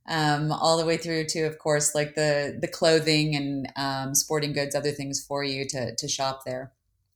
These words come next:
Um, and, you know, encourage you to consider us when you are thinking about your own end of year gifts for employees or for teams. And you're thinking about some of the other corporate gifting solutions that you may need.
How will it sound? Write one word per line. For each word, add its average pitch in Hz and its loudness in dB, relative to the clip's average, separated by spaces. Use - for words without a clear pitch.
Um, 151 -2
and, 214 4
you 220 2
know, 240 8
encourage 247 6
you 285 4
to 262 4
consider 240 4
us 135 4
when 170 0
you 196 0
are 180 2
thinking 180 -4
about 170 4
your 180 2
own 180 -2
end 165 -2
of 151 -4
year 165 0
gifts 185 2
for 165 -2
employees 160 -2
or 151 0
for 160 -6
teams. 151 -2
And 151 0
you're 156 0
thinking 165 -4
about 147 0
some 170 0
of 143 -4
the 147 -2
other 156 -2
corporate 160 -4
gifting 160 -4
solutions 156 -2
that 151 -8
you 156 -4
may 151 -2
need. 151 -4